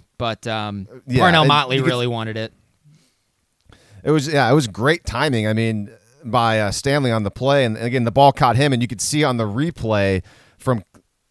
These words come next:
Speaker 2: the field le-, level, you could see Riley in the background, Lincoln Riley in the background, kinda,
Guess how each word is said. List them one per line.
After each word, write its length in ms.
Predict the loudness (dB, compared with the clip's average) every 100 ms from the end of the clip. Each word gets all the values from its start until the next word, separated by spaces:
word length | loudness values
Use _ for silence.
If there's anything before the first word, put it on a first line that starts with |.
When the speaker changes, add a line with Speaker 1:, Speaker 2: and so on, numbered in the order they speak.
| -20
Speaker 2:
the 260 | -10 -8
field 360 | -6 0 2 2
le-, 140 | -2
level, 400 | -2 -2 0 0
you 60 | 0
could 100 | 0
see 160 | 0 0
Riley 400 | 4 6 6 4
in 60 | 2
the 60 |
background, 440 | 2 2 0 -2 -2
Lincoln 200 | -2 0
Riley 240 | 0 0
in 60 | -2
the 60 |
background, 600 | 0 0 0 0 0 0
kinda, 360 | -2 0 0 -2